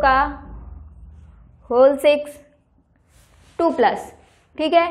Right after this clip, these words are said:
और एक है हमारे पास एनआई एच टू ओ का होल सिक्स टू प्लस।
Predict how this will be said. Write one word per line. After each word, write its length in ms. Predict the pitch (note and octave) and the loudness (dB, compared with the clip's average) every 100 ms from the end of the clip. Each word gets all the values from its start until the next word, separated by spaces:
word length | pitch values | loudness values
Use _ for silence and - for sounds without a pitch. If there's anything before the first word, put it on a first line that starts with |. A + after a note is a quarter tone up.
| E4+ - _ _ _ _ _ _ _ _ _ - | -6 -18 _ _ _ _ _ _ _ _ _ -2
और 220 | A#3+ A#3+ | -2 2
एक 180 | D4 - | -2 -2
है 180 | D#4 D#4+ | -6 -6
हमारे 320 | E4 C#4+ C#4 | -2 2 2
पास 400 | D4 C#4+ C#4+ D4 - - _ _ _ _ _ _ _ _ _ _ _ | 4 4 4 2 -10 -20 _ _ _ _ _ _ _ _ _ _ _
एनआई 560 | A#3 B3+ C#4 D4 D#4 D4+ - _ - | -4 0 2 2 -2 -10 -20 _ -8
एच 300 | A#3+ A#3+ - | -6 -6 -8
टू 60 | C4+ C#4 | 2 4
ओ 100 | C#4+ | 4
का 200 | C#4+ D4 D4+ - - _ _ - | 2 -2 -2 -12 -20 _ _ -8
होल 180 | G#3+ A#3 | -6 -4
सिक्स 400 | A#3+ B3+ - - _ - _ _ - - - - - _ | -4 -6 -10 -20 _ -20 _ _ -20 -20 -20 -20 -20 _
टू 120 | A#3+ | -6
प्लस। 360 | A#3 A#3 A#3 | -2 -2 -2